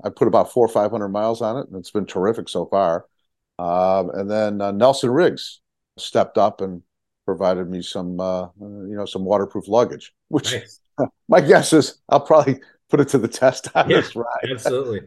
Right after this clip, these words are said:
Speaker 1: <laughs> I'm always in rain.
Speaker 2: Well, that's great. I mean, Klim and Nelson Rigg both make really good gear, and that they wanna support your efforts, uh, you know, that's
Speaker 1: Yeah.
Speaker 2: great. And also, you know, y-, there are companies that they're like, "Hey, we wanna have, you know, durability testing." They do a lot of their own stuff, but having somebody like you,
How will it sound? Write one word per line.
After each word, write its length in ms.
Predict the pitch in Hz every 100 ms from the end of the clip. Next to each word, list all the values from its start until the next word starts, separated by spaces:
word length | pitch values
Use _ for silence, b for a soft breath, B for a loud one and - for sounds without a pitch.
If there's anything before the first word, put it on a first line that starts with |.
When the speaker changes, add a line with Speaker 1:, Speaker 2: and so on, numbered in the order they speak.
| _
Speaker 1:
<laughs> 160 | _ -
I'm 140 | 139
always 300 | 127 143 123
in 120 | 120 110
rain. 380 | 104 104 104 - _ _ _
Speaker 2:
Well, 160 | 123 135
that's 240 | 160 160
great. 260 | 160 143 127
I 40 |
mean, 160 | 123 117
Klim 320 | 131 131 127
and 80 | 123
Nelson 300 | 123 120 120
Rigg 180 | 113
both 220 | 107 117 117
make 260 | 113 110
really 220 | 117 110
good 220 | 101 101 95
gear, 300 | 113 113 110
and 120 | 101
that 160 | 101
they 140 | 107 104
wanna 240 | 104 101
support 360 | - - 110 95
your 120 | 101
efforts, 440 | 107 110 101 -
uh, 220 | 107 95 92
you 80 | 101
know, 140 | 98
that's 220 | 98 98
Speaker 1:
Yeah. 60 | 98
Speaker 2:
great. 200 | 107 95
And 160 | 120
also, 420 | 131 143 139 120 b b b -
you 100 | 143
know, 180 | 123 113
y-, 280 | 117 123 -
there 120 | 127
are 40 | 120
companies 460 | 135 123 123 113
that 300 | 117 113 - 110
they're 120 | 110
like, 160 | 107
"Hey, 180 | 117 131
we 180 | 117 120
wanna 280 | 120 120 104
have, 420 | 117 113 107 -
you 140 | 127
know, 140 | 110 110
durability 600 | 117 123 113 131 131 123
testing." 420 | 120 110 - 110
They 140 | 113
do 240 | 113 123 120
a 20 |
lot 200 | 117 117
of 80 | 110
their 160 | 107
own 180 | 120 135
stuff, 280 | 117 110 101
but 120 | 107
having 260 | 107 107 110
somebody 300 | 123 113 110
like 240 | 104 104
you, 240 | 117 113